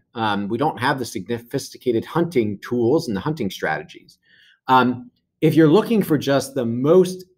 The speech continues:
easy to get, most reliable sources of food, that was brought in by gatherers who are females. And so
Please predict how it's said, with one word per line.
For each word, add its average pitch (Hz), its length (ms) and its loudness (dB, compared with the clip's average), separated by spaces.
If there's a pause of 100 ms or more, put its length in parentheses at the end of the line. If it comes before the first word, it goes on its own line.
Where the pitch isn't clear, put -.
(220)
easy 170 380 0
to 143 80 0
get, 123 560 -4
most 131 280 -4
reliable 110 640 0
sources 92 460 -8
of 87 100 -10
food, 87 400 -6 (400)
that 151 200 2
was 180 120 2
brought 127 380 0
in 104 320 -4 (140)
by 98 120 -2
gatherers 95 840 -4 (260)
who 107 140 -4
are 101 120 0
females. 90 680 -8 (460)
And 120 100 -2
so 135 360 2